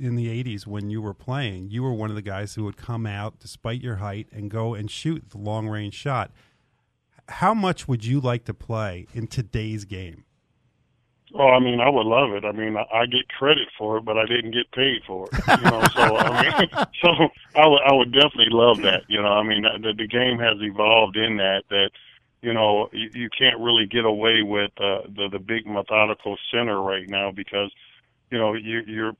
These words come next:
Speaker 2: playing in a game where it's up and down. You've gotta have mobile big men to be able to switch out on, on different players. So the game just has evolved and, and changed so much. And, uh,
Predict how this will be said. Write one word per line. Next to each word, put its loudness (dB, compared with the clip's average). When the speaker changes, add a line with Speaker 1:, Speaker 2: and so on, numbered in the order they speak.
Speaker 2:
playing 2
in 0
a -2
game -2
where -2
it's -8
up 2
and 0
down. 2
You've -10
gotta 2
have 2
mobile 2
big -4
men -2
to -2
be -6
able -2
to -6
switch -4
out 4
on, -2
on -4
different -6
players. -2
So -2
the -10
game 0
just -4
has 2
evolved 4
and, -6
and -8
changed -4
so 0
much. -2
And, -8
uh, -2